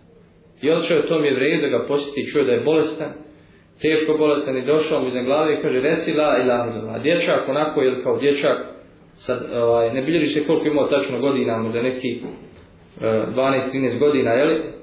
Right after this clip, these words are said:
Gledao je u poslanika, a pa je gledao u svoga oca, koji je bio tu prisutan. A poslanik je stalno ponavljao te riječi.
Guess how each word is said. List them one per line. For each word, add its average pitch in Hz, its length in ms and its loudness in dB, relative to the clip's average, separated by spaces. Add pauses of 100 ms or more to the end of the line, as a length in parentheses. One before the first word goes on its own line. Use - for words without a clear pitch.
(120)
Gledao 196 300 2
je 170 140 4
u - 40 -2
poslanika, 185 920 0 (720)
a 131 140 -10
pa 180 80 4
je 180 60 2
gledao 202 260 4
u 180 40 2
svoga 190 400 2
oca, 131 420 0 (600)
koji 143 100 -2
je 143 60 0
bio 170 200 2
tu 156 220 0
prisutan. - 520 -6 (720)
A 139 80 -4
poslanik 208 580 0
je 175 80 0
stalno 185 540 0
ponavljao 175 520 2
te - 140 0
riječi. - 480 -4